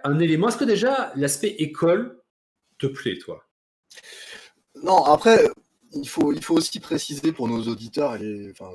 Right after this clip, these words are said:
Speaker 2: et d'autres gens qui nous écouteront par ailleurs que, euh, on,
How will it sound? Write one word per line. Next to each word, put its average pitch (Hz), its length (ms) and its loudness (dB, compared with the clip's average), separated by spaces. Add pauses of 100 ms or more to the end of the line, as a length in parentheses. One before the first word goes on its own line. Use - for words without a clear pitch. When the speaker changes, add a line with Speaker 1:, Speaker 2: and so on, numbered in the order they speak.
(160)
Speaker 2:
et 92 60 -20
d'autres 107 180 -10
gens 123 180 -2
qui 123 120 -10
nous 110 160 -8
écouteront 110 400 -14
par 101 180 -8
ailleurs 147 360 -4 (420)
que, - 120 -10
euh, 101 640 -6 (180)
on, 101 120 -18